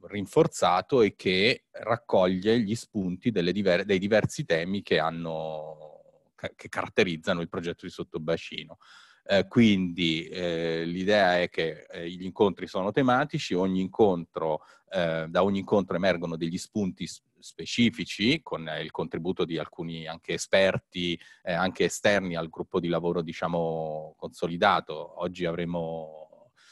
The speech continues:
Sergio Canobio che ci aiuterà sul, sul tema di oggi, che è ha-, habitat e connessioni ecologiche.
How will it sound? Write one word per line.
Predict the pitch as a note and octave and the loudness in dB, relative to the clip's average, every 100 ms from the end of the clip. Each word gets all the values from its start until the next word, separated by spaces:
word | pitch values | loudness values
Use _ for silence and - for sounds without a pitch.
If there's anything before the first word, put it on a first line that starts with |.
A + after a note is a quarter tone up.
| _ | _
Sergio | - F#2 E2+ F2 | -4 -4 -2 -4
Canobio | E2+ F#2 F2 E2 | -2 2 0 0
che | D#2+ | -4
ci | - F2 | -2 -4
aiuterà | D#2 F2+ E2+ | 0 0 0
sul, | - E2+ D#2+ E2 E2 | -2 -4 -2 -2 -4
sul | - D#2+ | -10 -2
tema | F2+ E2+ | 0 2
di | F2+ | 4
oggi, | G2 F2 D#2+ D#2+ | 6 4 0 -2
che | F#2 E2 | 0 0
è | |
ha-, | D#2 D#2+ E2 - | -2 -8 -12 -6
habitat | F2 F2+ F2 - - - | -4 -2 -4 -6 -8 -6
e | E2+ | -10
connessioni | E2+ E2+ - G2+ | -8 -10 -6 -4
ecologiche. | B2 F3+ F#2 E2+ F#2 G2+ C#3 | 0 2 2 0 -2 0 -2